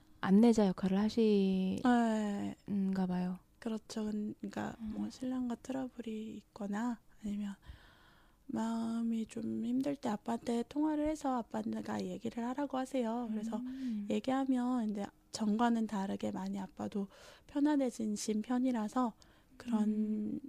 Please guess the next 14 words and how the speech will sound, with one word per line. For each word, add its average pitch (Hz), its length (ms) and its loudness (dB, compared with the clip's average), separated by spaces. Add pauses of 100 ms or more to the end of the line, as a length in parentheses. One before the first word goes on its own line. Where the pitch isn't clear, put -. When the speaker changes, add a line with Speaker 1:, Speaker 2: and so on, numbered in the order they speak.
(100)
Speaker 2:
뭐 214 220 -6 (180)
들어주거나 214 760 -2
얘기하는 220 760 -4
건 208 200 -4
잘 196 240 -6
Speaker 1:
음, 208 240 -4
음. - 60 -6
Speaker 2:
해주세요. 208 420 -4 (160)
근데 202 200 -2 (380)
이제 208 140 2 (300)
저 208 120 0
딴에는 214 600 0
딜레마인 196 1300 -2
게 208 220 -2